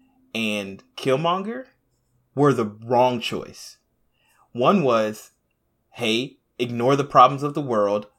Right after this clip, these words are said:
monitor them just to n-, make sure they don't affect you." And the other was, "Take over the world, make it our own."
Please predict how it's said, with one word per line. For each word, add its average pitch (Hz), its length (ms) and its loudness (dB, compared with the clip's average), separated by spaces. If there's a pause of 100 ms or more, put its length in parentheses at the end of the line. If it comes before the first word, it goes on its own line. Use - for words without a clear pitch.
(220)
monitor 131 560 4
them 117 220 -6
just 113 300 -8
to 123 80 -8
n-, 98 220 -8
make 107 260 -6
sure 117 160 -4
they 104 140 -4
don't 101 180 -6
affect - 380 -10
you." - 160 -10
And 110 100 -4
the 85 100 -6
other 131 180 2
was, 104 300 -4 (720)
"Take 143 220 0
over 123 200 0
the 107 80 -4
world, 87 440 -6 (260)
make 107 340 -6
it 101 100 -4
our 90 220 -4
own." 135 400 -8